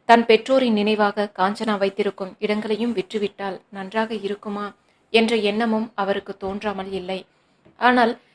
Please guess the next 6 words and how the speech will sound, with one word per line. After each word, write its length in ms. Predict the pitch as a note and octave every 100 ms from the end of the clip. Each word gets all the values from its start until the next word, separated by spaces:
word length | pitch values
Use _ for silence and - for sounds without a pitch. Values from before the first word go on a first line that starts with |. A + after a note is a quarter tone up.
| _
இப்போது 480 | A3+ A3 A3 A3+ A#3+
கழுத்துக்கு 440 | - G#3+ A#3+ B3+ A3+
மேல் 240 | G#3 A3 -
தண்ணீர் 320 | G3+ G#3 G#3+
சென்று 320 | - G3+ A3
கொண்டிருக்க, 600 | G#3+ G3 F#3+ F#3 G#3 G3